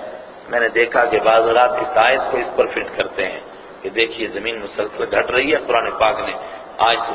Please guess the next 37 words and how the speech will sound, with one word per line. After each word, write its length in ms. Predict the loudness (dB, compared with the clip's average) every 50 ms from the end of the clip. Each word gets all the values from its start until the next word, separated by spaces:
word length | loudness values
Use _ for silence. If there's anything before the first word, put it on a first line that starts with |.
| -2 0
ساڑھے 220 | 2 4 4 2
چودہ 460 | 2 2 2 2 2 2 0 -2 -4 -6
سو 80 | -8 -2 2
سال 140 | 2 2 2 2 0
پہلے 240 | 0 2 2 4 2
اعلان 260 | 2 2 0 -2 -4 -6 -8
کیا 180 | -4 -2 -2 -2
تھا۔ 240 | -2 -2 -4 -4 -4 -6 -10 -14 -16 -16 -18 -18 -16 -10
ایک 360 | -6 -2 0 0 -2 -2 -6 -8 -6 -4
ایسا 360 | 0 0 0 0 2 2 0
خیال 420 | 0 2 4 6 6 6 6 4 4 4
ہے 140 | 4 4 2 2 -2 -6 -6 -8 -6 -4
کہ 100 | -2 -2 2
پہلے 240 | 4 6 6 6 6
وہ 120 | 4 4 4
دماغ 400 | 2 2 2 4 4 4 2 2
میں 80 | 2
بیٹھا 300 | 4 4 2 4 4 6
ہوا 160 | 6 8 6
تھا، 440 | 6 6 4 4 4 2 0 -4 -8 -8 -10 -6 0
آیت 320 | 2 4 4 4 2 0 0
نظر 300 | 0 0 0 2 4 4
آئی 160 | 4 4 2 0 0
تو 80 | 0
انہوں 120 | 0 0 -2
نے 60 | -4 -2
سوچا 260 | -2 0 0 2 0
کہ 60 | 0 2
ہاں 340 | 2 2 4 4 2 2
بالکل 360 | 2 0 -2 -2 -4 -6 -4 -4
یہ 60 | -4
اس 160 | -4 -4 -6
پر 60 | -10 -8 -8
فٹ 160 | -8 -8 -6
ہو 80 | -6 -4
جائے 200 | -2 -2 -4 -4
گی۔ 140 | -6 -10